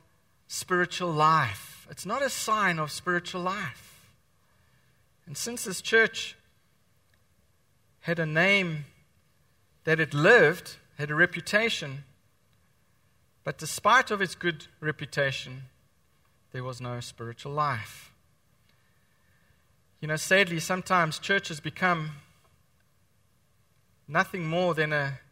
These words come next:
than a social club, much like the, the Rotary Club or the Lions Club. A place where people go for therapeutic,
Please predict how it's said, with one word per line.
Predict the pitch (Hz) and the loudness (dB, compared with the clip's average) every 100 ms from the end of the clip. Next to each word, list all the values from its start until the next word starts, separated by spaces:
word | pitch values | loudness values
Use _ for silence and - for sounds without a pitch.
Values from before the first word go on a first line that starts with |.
| _ - | _ -10
than | 143 | -8
a | 139 | -6
social | - 165 151 | -2 -2 -4
club, | 127 165 131 107 - _ _ _ _ _ _ _ _ - | -4 2 2 0 -18 _ _ _ _ _ _ _ _ -10
much | 151 - | -4 2
like | 165 165 | 2 2
the, | 147 135 131 | -2 -4 -4
the | 139 | 0
Rotary | 139 151 170 175 160 | 6 6 6 0 -2
Club | - 175 139 107 104 _ _ _ _ _ _ _ _ _ | 4 6 6 0 -14 _ _ _ _ _ _ _ _ _
or | 143 | -6
the | 139 | 0
Lions | 143 160 170 165 151 - | 6 8 8 2 -4 -8
Club. | - 180 151 123 104 - _ _ _ _ _ _ _ _ - | -2 4 4 4 -8 -16 _ _ _ _ _ _ _ _ -20
A | - | -2
place | 180 185 - | 4 4 2
where | 165 | -6
people | - 180 170 160 147 135 _ | -6 -8 -4 -4 -6 -10 _
go | 151 165 165 | 2 2 2
for | - 147 135 143 | -2 -4 -4 -8
therapeutic, | - 196 196 - 185 - 180 | -2 2 2 -2 -10 -6 -8